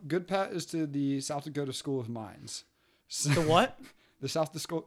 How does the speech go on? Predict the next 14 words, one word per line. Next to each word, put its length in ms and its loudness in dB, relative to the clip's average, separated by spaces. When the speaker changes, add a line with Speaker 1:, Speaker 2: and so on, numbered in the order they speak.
Speaker 1:
South 320 -2
Dakota 320 -4
School 260 0
of 80 -4
Mines 300 -6
and 100 -8
Technology. 540 -16
Speaker 2:
Mines? 800 -2
Speaker 1:
Yeah, 380 -2
it's 380 -6
a 60 -6
thing. 260 -14
Speaker 2:
Okay. 160 -2
Speaker 1:
Um, 460 4